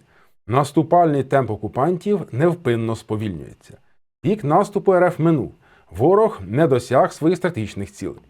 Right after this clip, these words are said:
Українська армія контратакує біля Покровська. Що це означає? І дійсно, що відбувається,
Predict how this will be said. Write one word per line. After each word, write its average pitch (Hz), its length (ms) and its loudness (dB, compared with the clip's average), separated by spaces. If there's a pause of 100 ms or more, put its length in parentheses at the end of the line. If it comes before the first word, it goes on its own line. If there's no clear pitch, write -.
(520)
Українська 131 460 0
армія 214 360 2
контратакує 160 800 2
біля 135 260 0
Покровська. 131 560 -4 (120)
Що 139 300 -2
це 139 160 -2
означає? 110 500 -4 (580)
І 139 140 -2
дійсно, 110 460 -4 (380)
що 135 220 0
відбувається, 175 960 0